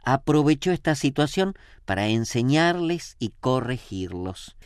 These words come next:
Francisco dijo que sufrir con paciencia los defectos del prójimo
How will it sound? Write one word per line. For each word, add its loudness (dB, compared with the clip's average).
Francisco 4
dijo 2
que 0
sufrir 4
con 0
paciencia 0
los 2
defectos 0
del 0
prójimo 0